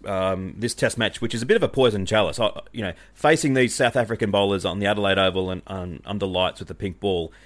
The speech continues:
it's gonna be very hard for anyone to score any runs. Maybe they're saying, "We're gonna pick him fresh for India," and rather than, um, ruin his chances by getting him failing in this current summer.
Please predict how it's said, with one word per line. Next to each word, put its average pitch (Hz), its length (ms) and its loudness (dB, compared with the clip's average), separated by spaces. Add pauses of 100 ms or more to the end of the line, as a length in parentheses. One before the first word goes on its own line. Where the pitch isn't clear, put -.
(180)
it's - 160 -10
gonna 156 160 -2
be 107 80 -4
very 104 340 2
hard 107 220 4
for 87 80 -8
anyone 104 320 -2
to 92 80 -6
score 98 240 -2
any 87 100 -4
runs. 90 400 -4 (300)
Maybe 120 220 6
they're 110 120 6
saying, 104 500 2
"We're 104 180 -2
gonna 110 180 2
pick 123 200 -2
him 101 360 -2
fresh 113 320 -2
for 107 100 -2
India," 101 340 2
and 92 80 0
rather 101 240 2
than, 90 380 -6
um, 87 380 -8
ruin 107 200 2
his 92 120 -4
chances 92 340 -4
by 92 180 0
getting 92 200 -4
him 92 120 -4
failing 90 360 -4
in 87 80 -6
this 87 120 -8
current - 280 -6
summer. 98 220 -6